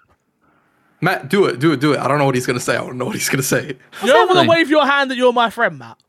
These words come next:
Speaker 3: We're friends.
Speaker 1: Do it, Matt.
Speaker 2: No, no, no. We're acquaintances. We're work acquaintances.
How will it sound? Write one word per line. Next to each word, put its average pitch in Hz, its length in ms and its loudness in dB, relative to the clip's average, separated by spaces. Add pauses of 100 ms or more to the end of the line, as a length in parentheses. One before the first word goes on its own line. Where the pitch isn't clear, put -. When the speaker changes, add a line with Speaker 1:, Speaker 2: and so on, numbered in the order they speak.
(1040)
Speaker 3:
We're 508 100 6
friends. 392 280 0
Speaker 1:
Do 370 100 4
it, - 80 -2
Matt. - 260 -6 (680)
Speaker 2:
No, 262 220 2
no, 254 160 2
no. 220 160 0
We're 247 200 2
acquaintances. 180 600 -4
We're 170 80 -8
work 208 280 2
acquaintances. 131 760 -18